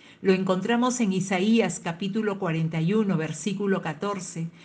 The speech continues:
cuando dice, "No temas, gusano de Jacob, o vosotros los pocos de Israel, yo soy tu socorro, dice Jehová, el Santo de Israel es tu Redentor".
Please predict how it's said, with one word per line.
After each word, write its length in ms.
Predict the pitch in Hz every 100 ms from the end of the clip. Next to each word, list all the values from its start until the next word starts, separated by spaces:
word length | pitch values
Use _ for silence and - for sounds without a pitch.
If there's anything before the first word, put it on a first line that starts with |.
| - -
cuando 340 | 208 196 202
dice, 540 | 240 254 - 277 269 -
"No 320 | 220 254 247
temas, 480 | 285 294 202 180 170
gusano 480 | 175 - 202 190
de 120 | 180 170
Jacob, 480 | 170 - 185 170 - - _ _ _ _ -
o 120 | 214
vosotros 760 | 233 - - 262 254 175 170
los 240 | 180 170 -
pocos 520 | - 247 240 160 156
de 100 | 165
Israel, 640 | 165 160 165 175 185 180 190 - _ _ _
yo 200 | 220 196
soy 380 | 190 - 226 254
tu 180 | 247 254
socorro, 680 | 254 247 240 233 165 170 190 -
dice 320 | 185 170 196
Jehová, 640 | 190 170 160 156 165 160 165 - _ _ -
el 180 | 160
Santo 560 | 165 - 233 226 202 175
de 120 | 165
Israel 600 | 151 160 165 190 240 233 - -
es 300 | 208 196 -
tu 140 | 185
Redentor". 640 | 165 151 143 147 147 143